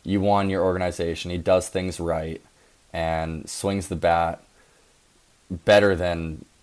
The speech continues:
I wouldn't say anybody, because there's a lot of good hitters in the league, but, uh, but I mean, he's definitely up there with the top, top five, I would say, top three even.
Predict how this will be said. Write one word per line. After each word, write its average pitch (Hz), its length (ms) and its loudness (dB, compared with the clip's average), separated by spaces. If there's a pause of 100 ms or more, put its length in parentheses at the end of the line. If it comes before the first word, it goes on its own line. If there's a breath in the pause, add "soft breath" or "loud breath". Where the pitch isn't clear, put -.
(1040)
I 101 60 4
wouldn't 107 200 4
say 98 200 2
anybody, 87 580 0
because 85 340 -4
there's 85 260 -2
a 85 40 -4
lot 85 160 0
of 80 80 -4
good 82 100 -4
hitters 82 320 -6
in 82 80 -8
the 82 80 -6
league, 82 320 -6
but, 80 160 -2
uh, 78 300 -8 (880 soft breath)
but - 80 -2
I 85 80 2
mean, 82 140 -4
he's 85 180 -4
definitely 82 500 0
up 82 180 -2
there 80 220 0
with 80 200 -6
the 80 60 -6
top, 82 440 0 (260)
top 85 240 0
five, 82 400 2
I 80 80 0
would 80 140 -4
say, 82 240 -4
top 82 280 -2
three 85 400 -4
even. 80 300 -8